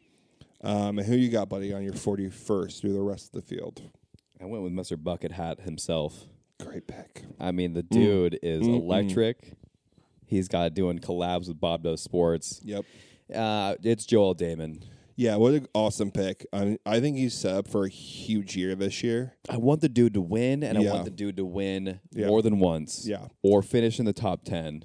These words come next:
Speaker 1: I'm really
Speaker 2: Plenty of
Speaker 1: excited to
Speaker 2: times.
Speaker 1: see Tiger play again this tournament as well.
Speaker 2: Huge, dude.
Speaker 1: I
Speaker 2: First
Speaker 1: mean
Speaker 2: tournament that he's played in since twenty twenty.
Speaker 1: Yeah, I
Speaker 2: Like,
Speaker 1: mean
Speaker 2: non, like, major event.
Speaker 1: it'll be fun to watch just him be out there again, watching some shots.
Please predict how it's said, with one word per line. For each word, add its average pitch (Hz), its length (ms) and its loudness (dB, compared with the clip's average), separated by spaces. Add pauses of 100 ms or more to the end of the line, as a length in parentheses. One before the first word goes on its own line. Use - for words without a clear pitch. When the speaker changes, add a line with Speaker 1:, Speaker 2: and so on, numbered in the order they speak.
(100)
Speaker 1:
I'm 127 220 -2
really 113 120 4
Speaker 2:
Plenty 107 200 2
of 95 80 2
Speaker 1:
excited 107 140 0
to 104 80 -2
Speaker 2:
times. 92 140 -4
Speaker 1:
see 101 100 -8
Tiger 101 440 -6
play 123 300 0
again 127 440 -4
this 135 140 -4
tournament 131 460 -4
as 98 160 -6
well. 107 260 0
Speaker 2:
Huge, 123 600 8
dude. 92 320 4
Speaker 1:
I - 120 -8
Speaker 2:
First 139 260 4
Speaker 1:
mean - 40 -4
Speaker 2:
tournament 147 220 4
that 127 60 4
he's 117 120 0
played 131 220 2
in 117 80 2
since 110 180 -4
twenty 107 240 0
twenty. 202 800 2 (160)
Speaker 1:
Yeah, 110 500 -2
I 104 120 -4
Speaker 2:
Like, 131 180 6
Speaker 1:
mean 113 60 0
Speaker 2:
non, 120 280 2
like, 120 160 2
major 120 340 4
event. 147 380 2 (720)
Speaker 1:
it'll 131 100 -2
be 135 120 0
fun 131 260 -6
to 113 80 -2
watch 107 420 -4
just 113 220 -6
him 110 160 -2
be 101 180 -2
out 90 200 -6
there 104 160 2
again, 101 360 -2
watching 101 360 -6
some 101 180 -10
shots. 104 540 -10